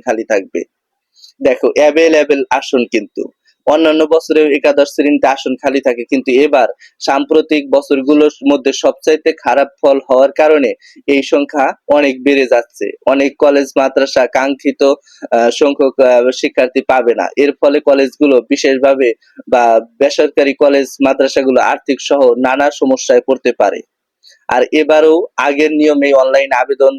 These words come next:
গ্রহণ বা ভর্তির কাজটি সম্পন্ন করা হবে। তোমাদের আবেদন প্রক্রিয়ায় দশটি কলেজ তোমরা চয়েস দিতে পারবা, অর্থাৎ সর্বনিম্ন পাঁচটি এবং সর্বোচ্চ দশটি কলেজ চয়েস দিতে পারবা।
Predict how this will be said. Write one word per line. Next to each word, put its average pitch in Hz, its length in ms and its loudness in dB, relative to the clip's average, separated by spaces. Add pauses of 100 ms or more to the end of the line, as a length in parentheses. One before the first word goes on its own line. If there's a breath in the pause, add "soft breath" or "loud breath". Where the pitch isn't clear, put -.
গ্রহণ 131 320 0
বা 120 140 2
ভর্তির 120 400 -2
কাজটি 123 340 -2
সম্পন্ন 135 460 0
করা 120 220 2
হবে। 120 280 -2 (360 loud breath)
তোমাদের 139 340 2
আবেদন 143 540 0
প্রক্রিয়ায় 139 560 0 (200)
দশটি 147 360 0
কলেজ 143 280 2 (160)
তোমরা 127 340 2
চয়েস 127 200 2
দিতে 120 260 -2
পারবা, - 420 -2 (640 soft breath)
অর্থাৎ 127 240 0
সর্বনিম্ন 160 640 0
পাঁচটি 156 480 -2
এবং 147 180 0
সর্বোচ্চ 147 460 0
দশটি 139 360 0
কলেজ 135 300 2
চয়েস 131 200 2
দিতে 127 260 0
পারবা। 123 360 0